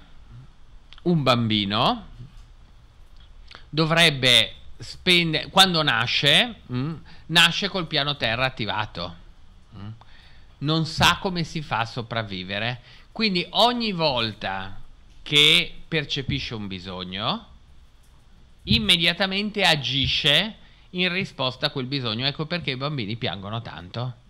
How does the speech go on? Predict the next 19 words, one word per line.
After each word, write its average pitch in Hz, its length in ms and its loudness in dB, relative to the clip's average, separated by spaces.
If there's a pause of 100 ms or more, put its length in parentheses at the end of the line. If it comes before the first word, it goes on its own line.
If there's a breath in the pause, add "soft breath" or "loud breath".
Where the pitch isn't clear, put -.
(680 loud breath)
Ogni 175 500 6
pianto 135 600 2
del 107 180 0
bambino 185 720 0
è 156 160 -2
spesso 165 640 -2
legato 110 1000 -2
a 147 180 4
una 156 240 0
minaccia 143 960 2
percepita 123 760 -4
a 127 40 -2
livello 101 360 -6
centrale, 92 880 -6 (1120 loud breath)
eh, 113 420 2
per 175 200 0
cui 220 200 -2
il 175 60 -4
bambino, 190 880 2